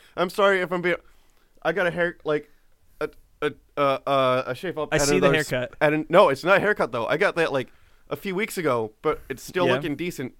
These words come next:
Speaker 1: I just went to a different spot than I usually go, 'cause I s-, was like, "Man, it's just
Speaker 2: Mm-hmm.
Speaker 1: getting gnarly. I just need something to be cleaned up." And it, it was surprisingly, surprisingly well, 'cause I usually go to, uh, my boy Antonio.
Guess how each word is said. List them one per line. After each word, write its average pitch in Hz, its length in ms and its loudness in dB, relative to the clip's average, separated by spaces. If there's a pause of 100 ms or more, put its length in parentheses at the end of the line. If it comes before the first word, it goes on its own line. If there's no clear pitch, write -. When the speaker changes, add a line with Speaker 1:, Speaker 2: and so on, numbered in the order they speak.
Speaker 1:
I 143 100 0
just 160 120 -4
went 185 140 -4
to 180 100 -2
a 147 40 -2
different 151 420 -4
spot 160 300 2
than 135 100 -4
I 123 40 -4
usually 107 280 -8
go, 104 180 -6
'cause 123 180 -8
I 139 40 -2
s-, 131 120 -8
was 117 160 -10
like, 117 200 -8
"Man, 151 360 -2
it's 143 200 -8
just 139 160 -8
Speaker 2:
Mm-hmm. 139 60 -6
Speaker 1:
getting 110 180 -6
gnarly. 110 260 -4
I 110 40 -4
just 110 120 -10
need 123 160 -10
something 107 420 -8 (520)
to - 60 -20
be 120 100 -10
cleaned 131 280 -10
up." 113 200 -10 (360)
And 185 120 2
it, - 120 -4 (100)
it 175 40 0
was 220 220 0
surprisingly, 370 640 -2
surprisingly 349 460 -6
well, 330 180 0
'cause 165 160 -6
I 175 40 -4
usually 180 240 -6
go 165 220 2
to, 151 320 -2
uh, 113 260 0 (380)
my 143 80 -2
boy 151 240 0
Antonio. 135 540 -2